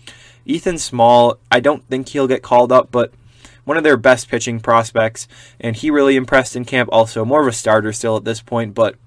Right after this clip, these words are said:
outside chance if he really shoots up this year in terms of his performance and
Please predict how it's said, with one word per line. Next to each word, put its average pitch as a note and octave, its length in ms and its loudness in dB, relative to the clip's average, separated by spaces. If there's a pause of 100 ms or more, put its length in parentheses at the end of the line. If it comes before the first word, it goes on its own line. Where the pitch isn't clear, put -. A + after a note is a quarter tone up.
(380)
outside A#2 420 2
chance A2+ 340 -6
if A2+ 120 -10
he G#2+ 400 -6
really C#3 400 0 (100)
shoots B2 360 -4
up A2+ 180 0
this - 260 -12
year G#2 300 -4 (380)
in A2+ 120 -8
terms A2 240 -4
of A2 60 -6
his G#2 100 -8
performance A2+ 640 -4
and G#2 260 -8